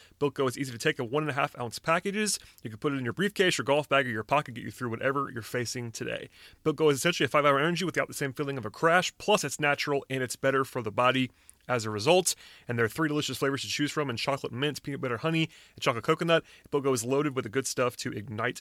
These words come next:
your work. Listeners to the podcast will perhaps know that I have multiple jobs that I have to tend to on a regular basis, and sometimes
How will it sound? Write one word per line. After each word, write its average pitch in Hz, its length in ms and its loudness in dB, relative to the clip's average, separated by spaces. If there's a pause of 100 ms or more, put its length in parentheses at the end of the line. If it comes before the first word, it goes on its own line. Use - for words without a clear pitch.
your 107 300 -6
work. - 400 -10 (240)
Listeners 147 220 2
to 139 60 -2
the 127 60 -2
podcast 139 400 2
will 143 80 -4
perhaps 139 380 0
know 143 100 0
that 135 80 2
I 131 40 0
have 127 120 2
multiple 135 380 -4
jobs 139 380 2
that 143 80 0
I 139 80 0
have 143 160 -4
to 131 60 -10
tend 156 260 -4
to 147 260 -2
on 135 60 -4
a - 20 -2
regular 135 260 0
basis, 139 300 0
and 113 100 -8
sometimes 165 640 2